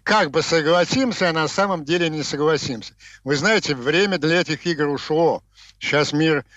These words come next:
стал, э, другим. В первой половине сентября в Украине будет решаться судьба, и не только Украины, а судьба всего мира.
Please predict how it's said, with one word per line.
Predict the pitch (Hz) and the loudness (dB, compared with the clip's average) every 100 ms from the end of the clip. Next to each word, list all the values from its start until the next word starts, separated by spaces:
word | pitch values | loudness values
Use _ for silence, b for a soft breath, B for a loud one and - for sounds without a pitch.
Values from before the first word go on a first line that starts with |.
| b - | b -12
стал, | - 160 156 156 143 139 151 | -2 0 2 0 -2 -8 -8
э, | |
другим. | 117 156 175 190 131 101 | -2 0 2 2 0 -2
В | - - - | -14 -12 -2
первой | 165 165 156 131 - b _ - - | 0 2 2 0 -4 b _ -16 -2
половине | 147 156 170 143 | 0 2 2 0
сентября | 147 131 147 147 196 | -2 -2 -2 2 2
в | 165 | 2
Украине | 147 147 160 175 | 0 0 2 0
будет | 151 156 139 | 0 0 0
решаться | 135 - 156 - 131 | 0 2 0 0 -4
судьба, | 139 127 151 139 - B B | -4 0 2 2 -2 B B
и | 143 | 0
не | 147 | 2
только | 180 160 | 2 2
Украины, | 151 147 143 165 170 139 - b b | -2 2 2 4 2 0 -2 b b
а | 143 139 139 139 | 0 2 4 2
судьба | 135 135 165 | 0 0 0
всего | 160 - 143 156 | 0 0 0 2
мира. | 165 139 110 95 | 2 2 0 -4